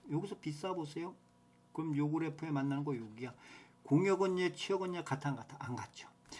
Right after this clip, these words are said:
그러니까 증가함수면 죽거나 특정 범위 주어지면 얘와 얘를 지나가야 되는 거야. 이렇게 증가함수. 감소함수면 이제 반대로 지나가야 되겠죠. 이쪽과 이쪽을 지나가야 되겠죠.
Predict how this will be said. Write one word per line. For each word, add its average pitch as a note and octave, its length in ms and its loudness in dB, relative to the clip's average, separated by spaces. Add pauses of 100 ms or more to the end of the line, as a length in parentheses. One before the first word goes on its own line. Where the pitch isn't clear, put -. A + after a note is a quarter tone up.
(340)
그러니까 A3+ 320 8 (280)
증가함수면 A3 840 8
죽거나 F3+ 680 8 (180)
특정 B3+ 340 2
범위 G#3 260 4
주어지면 F#3 380 4
얘와 C#3 320 2
얘를 E3+ 220 0
지나가야 E3+ 520 0
되는 B2+ 240 -12
거야. B2 140 -10
이렇게 C#3 340 -12
증가함수. B2 600 -6
감소함수면 G#3+ 840 8
이제 D3+ 220 4 (120)
반대로 G3+ 420 8
지나가야 F3 340 0
되겠죠. C#3 420 -2 (200)
이쪽과 D3 640 -4
이쪽을 D3 500 -4
지나가야 A#2+ 460 -8
되겠죠. A2+ 420 -16